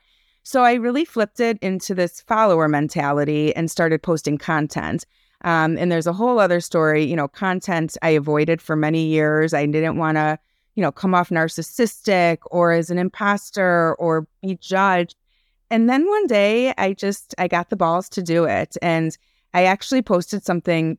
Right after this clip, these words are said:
personal about one of my kids, um, and it went viral. And the, the aftermath was the comments and the D Ms were, "I didn't know you were a mom. Like, thank you for even,"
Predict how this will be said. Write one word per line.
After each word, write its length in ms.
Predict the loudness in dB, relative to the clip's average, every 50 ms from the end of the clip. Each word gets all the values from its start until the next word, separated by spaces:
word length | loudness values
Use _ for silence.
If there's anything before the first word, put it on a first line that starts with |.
| _
personal 540 | -4 -2 -2 -2 -2 -2 -2 -2 0 2 0
about 240 | 2 2 2 2 2
one 140 | 2 0 0
of 60 | 0
my 140 | 0 -2 -2
kids, 600 | _ -2 0 2 2 2 2 0 -2 -4 -14 -20 _ _ _ _ _ -4
um, 540 | -2 0 2 2 2 0 0 0 -2 -4 _ _ _ -2
and 100 | 0 0
it 100 | 0 2
went 240 | 2 0 0 0 -2
viral. 680 | -2 0 2 2 2 2 2 0 0 0 0 -2 -2 -4 _ -6
And 260 | -4 -2 -2 -2 -2 -6 _ _ _ _ _ -2
the, 360 | 0 2 2 4 2 2 0
the 240 | -2 -2 -4 -4 -4 -2
aftermath 760 | -2 0 0 0 -2 -2 -2 0 2 2 2 2 0 -2 -2 0
was 240 | 0 0 0 0
the 120 | -2 -6 -6
comments 720 | _ -4 -2 0 2 2 2 2 2 0 -2 -4 -4 -4
and 80 | -2
the 80 | -2 -2
D 240 | -4 -4 -2 0 0
Ms 380 | 2 2 0 0 -2 -4 -2
were, 340 | -2 2 2 4 2 2 0 _ _ _ _ _ _ -2
"I 60 | 0 2
didn't 140 | 2 2
know 80 | 2 2
you 140 | 2 2 2
were 140 | 2 2 2
a 40 |
mom. 560 | 0 0 0 0 0 0 -2 -4 -6 -6 -2 0
Like, 180 | 0 0 0
thank 240 | -2 -2 -2 0 0
you 100 | -2 -2
for 120 | 0 0
even," 240 | -2 0 0 -2 -4